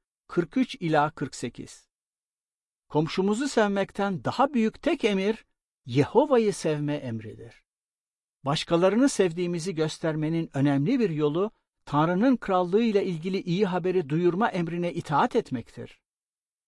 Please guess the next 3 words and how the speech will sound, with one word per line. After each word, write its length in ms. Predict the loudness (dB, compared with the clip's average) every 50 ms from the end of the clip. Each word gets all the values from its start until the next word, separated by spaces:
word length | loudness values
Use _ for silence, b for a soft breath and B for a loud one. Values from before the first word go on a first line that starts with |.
| _ _ _ _ _ _ _ -2
İnsanlara 640 | -2 -2 0 0 -2 0 0 0 0 2 0 0
sevgi 420 | 0 0 0 0 2 2 0 2
gösterdiğimizde 1080 | 2 2 0 0 0 -2 -2 -2 0 -2 0 0 2 0 -2 -2 -4 -2 0 0 0